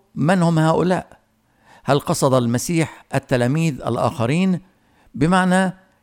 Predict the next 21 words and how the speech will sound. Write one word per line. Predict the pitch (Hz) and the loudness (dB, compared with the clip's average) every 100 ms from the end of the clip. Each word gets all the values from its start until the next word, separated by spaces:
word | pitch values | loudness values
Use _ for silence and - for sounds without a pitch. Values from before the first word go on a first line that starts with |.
| - | -2
"يا | 120 | 0
بطرس، | 127 151 160 147 - _ | 2 2 0 -2 -4 _
هل | 139 175 165 | 0 0 0
تحبني | - 120 147 127 151 151 160 - _ _ _ | -4 -4 -4 -2 0 0 -2 -6 _ _ _
أكثر | 147 - 151 131 | -2 0 0 2
من | 139 135 | 2 0
محبتك | 127 - 117 139 151 - | 0 -2 -2 -2 -2 -2
لهم؟" | 165 180 156 87 - _ _ _ _ _ _ _ _ - | 0 2 0 -2 -8 _ _ _ _ _ _ _ _ -4
أي | 117 104 | -2 0
هل | 98 - | -4 -4
أنت | 139 135 139 | -4 -2 -2
على | 117 113 | 0 -2
استعداد | 113 - 110 113 139 135 | -4 -4 -4 0 0 0
أن | - 110 | -2 -4
تضحي | - 117 143 - 135 131 139 - _ _ _ | -2 -4 -4 -4 -2 0 -2 -6 _ _ _
بعلاقاتك | 92 131 117 120 123 120 185 196 156 131 | -2 0 2 2 2 0 0 0 -2 -2
بهم | 123 131 120 117 117 _ _ _ _ _ | 0 0 2 0 -2 _ _ _ _ _
لأجل | 107 127 104 | 0 0 0
اتباعي | 120 104 110 101 98 | -2 0 0 0 0
أنا؟ | 123 180 185 _ _ _ _ _ _ _ _ - | 0 -2 -6 _ _ _ _ _ _ _ _ 0
أم | 233 226 | 2 2